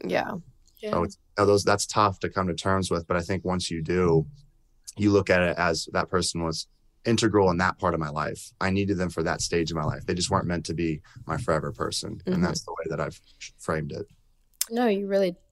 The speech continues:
Speaker 2: do put that beautifully. And I honestly commend
Speaker 1: Yes.
Speaker 2: you just on how much you reflect, Clayton. And I, this is something that I saw in my,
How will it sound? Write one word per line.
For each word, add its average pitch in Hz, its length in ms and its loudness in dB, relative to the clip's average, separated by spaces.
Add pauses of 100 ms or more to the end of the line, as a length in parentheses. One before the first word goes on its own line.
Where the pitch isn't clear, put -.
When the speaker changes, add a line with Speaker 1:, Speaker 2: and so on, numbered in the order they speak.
Speaker 2:
do 190 180 0
put 185 220 -2
that - 200 -2
beautifully. 185 460 2
And 175 80 0
I 175 80 2
honestly 202 400 2
commend 190 420 4
Speaker 1:
Yes. 220 80 2
Speaker 2:
you 240 80 2
just 208 260 2
on 202 120 0
how 202 200 2
much 190 440 0
you 196 200 0
reflect, - 480 0
Clayton. 165 360 -2
And 175 100 -4
I, 185 120 2
this 214 280 2
is - 60 -2
something 220 200 2
that 202 100 4
I 196 80 4
saw 190 220 0
in 180 80 -4
my, 175 140 -6